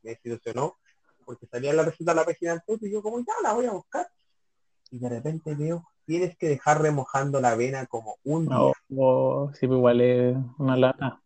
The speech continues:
Speaker 1: Y después tenés que hacer la masa, aplanarla y ya fue como,
Speaker 2: Next.
Speaker 1: Ya, pero me parece más fácil aven-, la avena. Y tiene que ser avena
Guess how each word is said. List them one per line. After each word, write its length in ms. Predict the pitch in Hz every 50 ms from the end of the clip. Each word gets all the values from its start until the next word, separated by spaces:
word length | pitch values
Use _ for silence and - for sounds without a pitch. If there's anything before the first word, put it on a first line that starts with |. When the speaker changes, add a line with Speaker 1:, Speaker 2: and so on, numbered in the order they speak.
| _ _ _ _ _ _ - - _ _ _ - _ _ _ _ _ _ _ _ _ _ -
Speaker 1:
Y 80 | 120
después 280 | 120 113 - - 123 -
tenés 260 | - 127 127 123 123 -
que 100 | - 123
hacer 240 | 123 - 127 123 123
la 180 | 123 123 117
masa, 420 | 107 107 107 117 123 127 - - 120
aplanarla 580 | - - 113 113 107 107 104 107 113 113 113
y 100 | 110 107
ya 140 | 104 107 104
fue 240 | - _ 104 101 -
como, 280 | - 98 98 95 92 92 - - - - - - - - - - - _ _ _ _ _ _ _ _
Speaker 2:
Next. 420 | 139 135 131 113 - - _ - - _ _ _ _ _ _ _ _ _ _ _ _ _ _ _ _ _ _ _ _ _ _ _ _ _ _ _ _ _
Speaker 1:
Ya, 260 | 120 117 120 - -
pero 160 | - 123 123 117
me 140 | 135 139
parece 320 | 139 143 151 165 - - 170
más 160 | 160 165 -
fácil 340 | _ 165 160 - - 165 156 156
aven-, 320 | 151 147 147 147 143 113
la 160 | 135 135 139 139
avena. 300 | 131 131 117 110 101 -
Y 180 | 113 123 131 127
tiene 240 | - 156 160 170 165
que 100 | - 151
ser 180 | - 160 151
avena 280 | 151 147 151 151 151 147